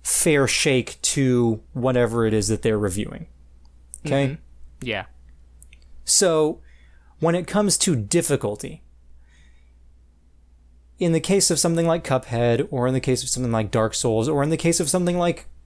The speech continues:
Speaker 1: um, you know, more, more akin to Cuphead, something like, uh, if a new Mega Man came out, or if Mighty Number Nine, you know, came out. <laughs> Mighty Number Nine. But, but, uh, the point of the journalist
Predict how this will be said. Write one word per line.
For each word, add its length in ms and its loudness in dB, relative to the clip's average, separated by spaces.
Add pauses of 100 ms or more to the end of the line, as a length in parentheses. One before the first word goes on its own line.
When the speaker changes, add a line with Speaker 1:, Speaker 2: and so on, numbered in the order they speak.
(120)
Speaker 1:
um, 320 0
you 100 2
know, 100 0
more, 300 2 (100)
more 200 2
akin 220 0
to 80 0
Cuphead, 380 -2
something 220 0
like, 260 -2 (640)
uh, 680 -6
if 120 2
a 60 4
new 140 4
Mega 260 2
Man 300 0
came 180 -2
out, 260 -2
or 160 2
if 180 -2
Mighty 320 0
Number 200 2
Nine, 440 2
you 60 0
know, 160 2
came 240 -2
out. 220 -2 (1300)
<laughs> 300 -6 (280)
Mighty 320 0
Number 160 -4
Nine. 200 -2 (340)
But, 260 0 (680)
but, 260 -2
uh, 360 2 (2000)
the 120 -2
point 300 -2
of 100 0
the 80 2
journalist 640 2